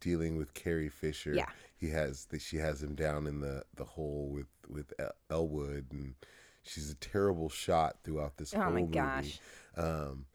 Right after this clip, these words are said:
Speaker 2: Unbelievable.
Speaker 1: But he takes his glasses off to woo her.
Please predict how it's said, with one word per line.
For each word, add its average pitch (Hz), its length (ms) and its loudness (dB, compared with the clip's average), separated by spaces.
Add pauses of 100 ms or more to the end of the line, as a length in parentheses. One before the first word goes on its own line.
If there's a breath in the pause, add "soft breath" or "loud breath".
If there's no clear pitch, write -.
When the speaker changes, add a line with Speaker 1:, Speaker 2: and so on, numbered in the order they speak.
(280)
Speaker 2:
Unbelievable. 156 720 2 (280)
Speaker 1:
But 87 420 4
he 82 220 0
takes 92 400 2
his 87 180 0
glasses 85 560 4
off 78 420 0
to 87 180 0
woo 78 360 0
her. 67 340 -6